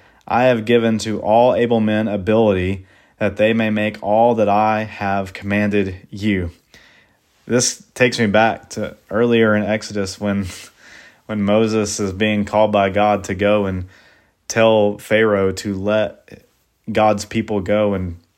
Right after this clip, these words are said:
Moses is struggling with, "Who am I?" God says, "I will be with you." And this is just a reminder that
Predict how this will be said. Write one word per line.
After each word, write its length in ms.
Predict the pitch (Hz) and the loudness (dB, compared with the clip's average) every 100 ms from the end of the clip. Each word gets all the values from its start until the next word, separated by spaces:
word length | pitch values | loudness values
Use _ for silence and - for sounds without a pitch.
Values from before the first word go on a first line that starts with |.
| _ _ _ | _ _ _
Moses 460 | 107 107 107 104 107 | -6 -4 -2 -6 -6
is 140 | 101 | -6
struggling 440 | - 107 107 104 | -4 -2 0 -2
with, 300 | 101 95 - - _ _ _ _ | -2 -4 -8 -20 _ _ _ _
"Who 180 | 117 | 0
am 140 | 110 101 | 0 2
I?" 600 | 104 107 101 98 95 - - | 0 0 -2 -4 -8 -14 -16
God 240 | 95 110 110 | -2 0 0
says, 180 | 110 101 | -2 -4
"I 200 | 101 110 | 0 2
will 140 | 110 | 2
be 120 | 104 | 0
with 380 | 92 101 107 - | 0 0 -2 -6
you." 160 | 95 92 | -8 -4
And 220 | 101 90 - _ _ _ | -4 -6 -12 _ _ _
this 200 | 117 143 | -6 -4
is 120 | 160 | -6
just 240 | 151 170 - | -4 -6 -2
a 60 | |
reminder 520 | 151 127 120 123 110 92 | -2 0 0 0 -2 -2
that 380 | 95 92 92 | 0 -2 -4